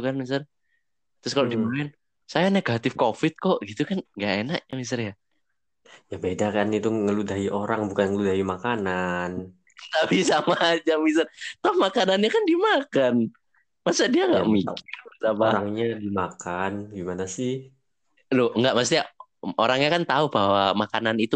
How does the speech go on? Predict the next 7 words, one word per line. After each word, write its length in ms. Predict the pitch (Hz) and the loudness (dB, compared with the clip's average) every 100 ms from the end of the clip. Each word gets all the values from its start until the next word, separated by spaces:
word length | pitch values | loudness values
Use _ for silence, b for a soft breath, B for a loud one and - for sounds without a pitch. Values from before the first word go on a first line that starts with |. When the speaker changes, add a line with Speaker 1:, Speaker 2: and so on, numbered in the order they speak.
| 117 | -2
Speaker 1:
bakal 200 | - 92 92 | -2 -4 -2
dimakan 420 | 90 107 - 101 98 | -4 -2 -2 -2 -2
gitu 160 | 90 110 101 | -4 0 0
loh, 240 | 90 92 95 | 2 2 0
dimakan 360 | 92 90 85 92 92 | -4 -2 -2 -2 -2
sama, 200 | 92 92 90 b b b b _ _ _ _ _ _ - | -2 -4 -6 b b b b _ _ _ _ _ _ -2
eh, 400 | 90 90 85 85 | 2 2 0 -4